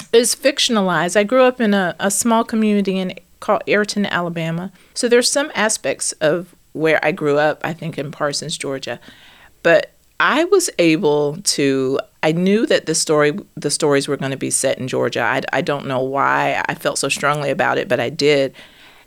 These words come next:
And I, my husband and I went there, and I said, "I think, I think my fictional town sits between McDonough, Georgia, and Atlanta.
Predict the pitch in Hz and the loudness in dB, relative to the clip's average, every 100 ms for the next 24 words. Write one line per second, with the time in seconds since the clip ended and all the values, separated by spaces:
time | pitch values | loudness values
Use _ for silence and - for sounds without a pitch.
0 | - 143 143 143 - 139 139 139 - - | -4 0 0 0 -2 0 2 0 -4 -12
1 | - 147 139 156 156 151 139 135 139 135 | -6 -2 0 0 0 0 0 -2 -2 -4
2 | - 143 127 127 127 - - - - _ | -4 0 2 2 -2 -8 -20 -20 -20 _
3 | - - 143 156 - - 143 165 180 190 | -6 -2 -2 -2 0 0 -2 -4 -6 -6
4 | - _ _ _ 156 156 240 - 156 170 | -12 _ _ _ -6 -2 -2 -2 -2 -2
5 | 165 175 143 143 156 135 143 - 156 - | -2 -2 -2 -2 -2 -2 -2 -4 -4 -4
6 | 139 - 151 135 131 131 131 - - _ | -6 -4 -4 -4 -6 -8 -12 -20 -20 _
7 | - 139 160 147 160 156 147 143 139 135 | -6 -2 2 2 2 0 0 0 0 -2
8 | 143 - 135 135 139 131 131 - - | -4 -4 -4 -4 -4 -4 -4 -6 -6